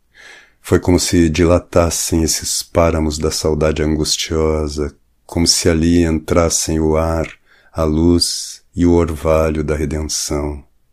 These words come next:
Tudo se deu rapidamente, como o sopro do vento. Jesus penetrou através dos dois círculos até um lugar cercado de brumas, onde se achavam Adão e Eva,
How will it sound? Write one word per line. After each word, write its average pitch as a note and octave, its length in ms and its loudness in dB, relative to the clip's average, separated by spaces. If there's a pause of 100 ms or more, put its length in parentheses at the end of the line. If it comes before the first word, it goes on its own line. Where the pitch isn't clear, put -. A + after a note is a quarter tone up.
(1200)
Tudo F2+ 200 2
se - 160 2
deu E2+ 200 4
rapidamente, E2 1000 2
como E2+ 240 0
o D#2 40 0
sopro - 440 0
do D#2 140 -4
vento. D2 760 -6 (1080)
Jesus D#2+ 360 0
penetrou E2+ 500 2
através D#2 420 0
dos D#2 160 -4
dois D2+ 260 0
círculos F2+ 880 0
até E2 220 -2
um F2 80 4
lugar E2 460 2
cercado D#2+ 560 0
de D#2+ 100 -4
brumas, D#2 1000 -2
onde E2+ 160 0
se - 160 -2
achavam D#2+ 440 0
Adão D#2+ 360 0
e D2+ 120 0
Eva, D2+ 600 -2